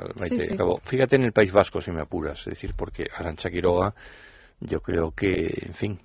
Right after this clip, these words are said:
Speaker 1: hay que darle todavía un poquito de tiempo, ¿no? Porque ha pasado poco tiempo respecto a la situación de Arantxa Goiti, pero sus primeros pasos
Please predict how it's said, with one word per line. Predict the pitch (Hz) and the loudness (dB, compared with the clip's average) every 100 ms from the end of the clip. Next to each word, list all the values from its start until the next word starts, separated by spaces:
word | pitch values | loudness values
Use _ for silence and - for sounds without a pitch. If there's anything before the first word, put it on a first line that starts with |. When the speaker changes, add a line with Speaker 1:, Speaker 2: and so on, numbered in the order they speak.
| 78 | -6
Speaker 1:
hay | 85 | -2
que | 87 | 2
darle | 87 85 | 0 2
todavía | 90 87 | 2 2
un | |
poquito | 85 85 82 | 0 0 0
de | 80 | 2
tiempo, | 104 110 82 80 | 2 2 0 -2
¿no? | 120 | -2
Porque | 95 85 87 | -4 -2 0
ha | |
pasado | 92 - 92 | 0 0 0
poco | 92 | 0
tiempo | 87 92 90 | 2 0 0
respecto | 90 90 95 - | 0 0 -2 0
a | 90 | -2
la | |
situación | 82 95 | 0 -2
de | 90 | -2
Arantxa | 82 78 | -2 -2
Goiti, | 82 110 110 | 4 4 4
pero | 92 82 78 | -2 0 -2
sus | 90 | -6
primeros | - 85 85 85 | -6 -4 -2 -2
pasos | - 95 104 113 | 4 6 6 2